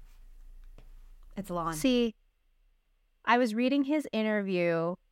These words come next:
Speaker 2: uh, with Evan Ross Katz in the, in W. Was it for W?
Speaker 1: Mm.
Speaker 2: And I think it's in this interview, or maybe it was the G Q one. Anyways, where he mentions how TikTok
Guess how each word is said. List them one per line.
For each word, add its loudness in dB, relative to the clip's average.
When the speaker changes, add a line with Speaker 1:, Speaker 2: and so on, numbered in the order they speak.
Speaker 2:
uh, 6
with 0
Evan 0
Ross 0
Katz -2
in -2
the, -4
in 0
W. 0
Was -2
it -4
for -2
W? 0
Speaker 1:
Mm. -2
Speaker 2:
And 2
I 4
think 2
it's -2
in 2
this -2
interview, -2
or 0
maybe 2
it 2
was -2
the 0
G -2
Q -4
one. -2
Anyways, 2
where 4
he 0
mentions 2
how 2
TikTok 0